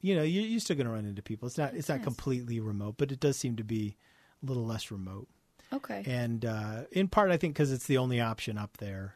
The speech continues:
Speaker 1: You know, there's only one trail up and back, so there's not a huge
Speaker 2: Mm-hmm.
Speaker 1: amount of variety.
Speaker 2: Mm-hmm.
Speaker 1: And there are no picnic tables. There are no places to, you know, stop and enjoy like
Speaker 2: Yeah.
Speaker 1: there are in Mill Creek or other
Speaker 2: Yeah,
Speaker 1: canyons.
Speaker 2: yeah.
Speaker 1: And there are no large openings where you can kinda gather and hang out. So
Speaker 2: Mm-hmm.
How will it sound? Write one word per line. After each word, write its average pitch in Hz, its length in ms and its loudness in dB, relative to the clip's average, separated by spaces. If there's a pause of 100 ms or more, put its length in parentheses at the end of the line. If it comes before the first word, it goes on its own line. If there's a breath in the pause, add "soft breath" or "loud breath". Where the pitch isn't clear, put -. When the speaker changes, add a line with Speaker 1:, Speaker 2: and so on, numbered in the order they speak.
(160)
Speaker 1:
You 113 100 -4
know, 107 100 -4
there's 117 140 -2
only 123 200 2
one 120 260 0
trail 110 340 -2
up 110 140 -8
and 104 140 -4
back, 98 320 -10
so - 100 -10
there's 110 120 -6
not 113 120 -2
a - 20 2
huge 208 180 4
Speaker 2:
Mm-hmm. 120 120 0
Speaker 1:
amount 110 140 -2
of 101 60 -6
variety. 101 580 -6
Speaker 2:
Mm-hmm. 190 360 -6
Speaker 1:
And 143 120 4
there 151 80 6
are 156 40 4
no 160 120 8
picnic 147 400 -2
tables. 123 1000 -2 (560 soft breath)
There 123 60 -6
are 120 40 0
no 123 100 0
places 123 460 -2
to, 117 520 -2
you 135 120 0
know, 113 120 -2
stop 117 360 -2
and 117 100 -2
enjoy 113 640 0
like 127 200 0
Speaker 2:
Yeah. - 40 -14
Speaker 1:
there 127 180 4
are 120 220 6
in 117 160 2
Mill 113 160 -2
Creek 110 340 -6
or 110 60 -2
other 107 160 -2
Speaker 2:
Yeah, 107 180 2
Speaker 1:
canyons. 104 400 -6
Speaker 2:
yeah. 196 80 -12 (340 loud breath)
Speaker 1:
And 135 180 2
there 139 180 6
are 131 60 4
no 131 320 6 (140)
large 123 340 4
openings 107 680 2 (320)
where 123 120 0
you 113 120 0
can 120 100 -6
kinda 120 260 -2
gather 113 500 0
and 101 160 -4
hang 101 260 -6
out. 90 240 -10
So - 160 0
Speaker 2:
Mm-hmm. 175 260 -2